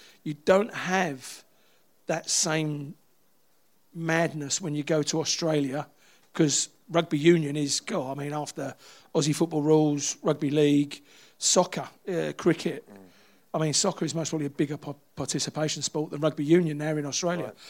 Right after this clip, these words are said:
Speaker 1: So Australia's come right down. So, again, the, the matches you're gonna play <clears throat> are not gonna be of the same sort of standard that you would find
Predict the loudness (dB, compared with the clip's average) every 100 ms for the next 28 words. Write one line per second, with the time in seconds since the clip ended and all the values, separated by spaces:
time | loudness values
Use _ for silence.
0 | -16 -8 -2 2 4 4 4 0 -2 -2
1 | -2 -4 -6 0 2 2 0 -20 -12 -6
2 | 2 2 2 -2 -6 -2 0 0 0 0
3 | 2 2 2 0 -2 -2 -4 -8 -14 -20
4 | -20 -10 6 8 8 4 2 4 4 2
5 | 2 2 4 4 6 6 4 2 2 2
6 | 2 0 0 2 2 2 0 -2 2 2
7 | 2 -2 -2 -4